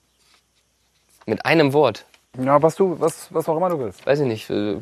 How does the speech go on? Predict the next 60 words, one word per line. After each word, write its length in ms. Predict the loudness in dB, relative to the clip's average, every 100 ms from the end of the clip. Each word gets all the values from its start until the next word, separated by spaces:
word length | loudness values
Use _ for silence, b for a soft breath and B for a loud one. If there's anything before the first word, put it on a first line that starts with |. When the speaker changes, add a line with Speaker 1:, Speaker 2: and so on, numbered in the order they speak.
| -2
Speaker 2:
Kannst 180 | 2 4
du 60 |
auch 40 | 4
Speaker 1:
was, 80 | 4
Speaker 2:
beschreiben, 300 | 6 6 4
Speaker 1:
was, 60 |
was 100 | 2
Speaker 2:
ne? 60 | 0
Speaker 1:
würdest 240 | -2 -2
du 80 | -4
sagen? 320 | -2 -4 -8 -14 -14
Was 140 | -8
würdest 220 | -6 -6 -4
du 40 |
mir 120 | -4
geben? 260 | -4 -6 -8 B B B B B B B _
Das 100 | -4
Ende 220 | 0 4
ist 100 | 4
ja 80 | 2
noch 100 | 0
nicht 200 | -2 0
da. 280 | 4 4 2 -6 b b b b b -10
Von 160 | -2
daher 280 | 0 2 0
ist 120 | 0
es 120 | -2
immer 180 | -2 -2
noch, 320 | -2 -4 0
äh, 20 | 0
Speaker 2:
Also 220 | 2 0
Speaker 1:
in 100 | 0
die 80 | 2
Zukunft 440 | 2 4 2 2
spekuliert. 680 | 0 2 4 6 6 4 -4 -12
Speaker 2:
was 180 | -6 0
du 60 | 2
auf 120 | 2
jeden 200 | 0 0
Fall 140 | 0
hinterlassen 480 | 2 4 4 4 0
wirst, 320 | 2 2 2
ist, 220 | -2 -2 -2
dass 140 | 0
du 280 | 0 0 -2
ein 120 | -6
Typ 180 | -4 -2
bist, 300 | -4 -6 -12 -20 -8
finde 240 | -6 -6
ich. 140 | -6
Also 440 | -6 -2 0 0 -2 -8
du 100 | 2
bleibst 260 | 4 4
dir 60 | 2
immer 140 | 2 2
treu 320 | 4 2 2
auf 180 | 0 0
eine 100 | 0
Art. 220 | 0 -2 -8
Ich, 280 | -14 -12 -14